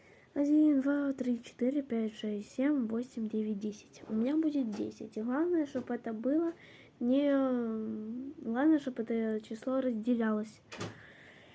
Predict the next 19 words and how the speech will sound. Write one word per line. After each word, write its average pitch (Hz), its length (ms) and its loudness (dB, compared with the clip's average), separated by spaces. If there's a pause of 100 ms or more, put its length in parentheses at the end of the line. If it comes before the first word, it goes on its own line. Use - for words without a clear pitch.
(380)
Ой. 294 280 4 (1300)
Тут 240 180 6 (1200)
берём 277 600 6
пет-, 277 260 2 (160)
э, 240 260 0
первую 269 400 4
петельку. - 640 -6 (920)
Ой, 226 160 2
то 214 140 -4
есть 220 420 -2
берём 269 480 4 (160)
десятую 269 600 -2
петельку. 240 680 -6 (640)
Десятую 240 720 -2
петельку, 240 1120 -2 (400)
э, 220 340 0
о, 226 80 -2
то 233 120 2
есть 233 200 -2